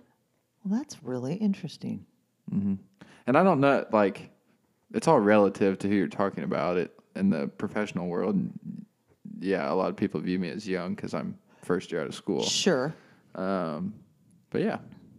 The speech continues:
Speaker 1: Okay.
Speaker 2: Yeah, one of the very few people that grew up on a farm in this day and age.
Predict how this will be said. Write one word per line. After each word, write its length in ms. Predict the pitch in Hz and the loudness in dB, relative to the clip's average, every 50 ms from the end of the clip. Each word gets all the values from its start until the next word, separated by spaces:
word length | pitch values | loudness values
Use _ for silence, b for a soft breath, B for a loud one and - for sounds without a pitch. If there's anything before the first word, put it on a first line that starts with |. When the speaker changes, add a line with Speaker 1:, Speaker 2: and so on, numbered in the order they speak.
| - - - _ _ _ _ _ _ _ - | -20 -20 -20 _ _ _ _ _ _ _ -2
Speaker 1:
Okay. 420 | 240 262 254 - 339 370 214 - - - - | -2 -2 -2 -2 -2 -2 -2 -4 -6 -10 -12
Speaker 2:
Yeah, 240 | - - 90 92 95 95 | -8 -6 -6 -6 -6 -2
one 160 | 104 101 104 | 0 0 2
of 100 | 101 101 | 2 2
the 120 | 98 95 92 - - | 2 0 0 -2 -4
very 260 | - 98 98 95 98 | -2 0 2 2 0
few 260 | - - 101 101 98 | 0 0 2 2 2
people 460 | 95 - _ - - 101 98 - 98 98 | 0 -2 _ -6 -4 -4 -2 -2 -4 -4
that 140 | 101 95 | -4 -4
grew 180 | 87 - 76 78 | -4 -4 -6 -6
up 120 | 92 - | -4 -4
on 80 | 98 95 | -4 -6
a 40 | 95 | -6
farm 360 | - - 98 98 95 101 104 | -6 -6 -4 -4 -2 -2 0
in 60 | 101 | 0
this 160 | 101 104 - | -2 -4 -6
day 160 | - 92 98 101 | -6 -6 -4 -4
and 80 | 98 | -2
age. 460 | 98 98 98 107 110 110 - - - | -2 -2 -2 -2 -4 -4 -8 -16 -18